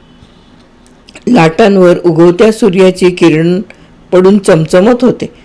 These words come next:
झाडांचे माथे सोनेरी मुलाम्याने झगझगत होते. वारा संत वाहत होता. कडेच्या गर्द झाडीत ऊन सावलीचा, पाठशिवणीचा खेळ चालला होता.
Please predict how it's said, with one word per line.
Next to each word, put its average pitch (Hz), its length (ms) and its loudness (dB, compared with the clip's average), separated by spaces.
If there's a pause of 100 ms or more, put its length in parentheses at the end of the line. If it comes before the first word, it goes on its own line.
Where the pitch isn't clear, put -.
(300)
झाडांचे 196 540 2
माथे 190 440 0
सोनेरी 175 540 0
मुलाम्याने 170 720 0 (480)
झगझगत 185 600 0
होते. 139 340 -4 (380)
वारा 160 460 0 (280)
संत 202 300 0
वाहत 196 460 -2
होता. 175 240 -4 (440)
कडेच्या 190 540 0 (240)
गर्द 185 280 0
झाडीत 185 480 2 (580)
ऊन 254 240 4
सावलीचा, 180 720 -2 (440)
पाठशिवणीचा 185 1000 0
खेळ 170 280 0 (140)
चालला 180 340 -2
होता. 156 320 -4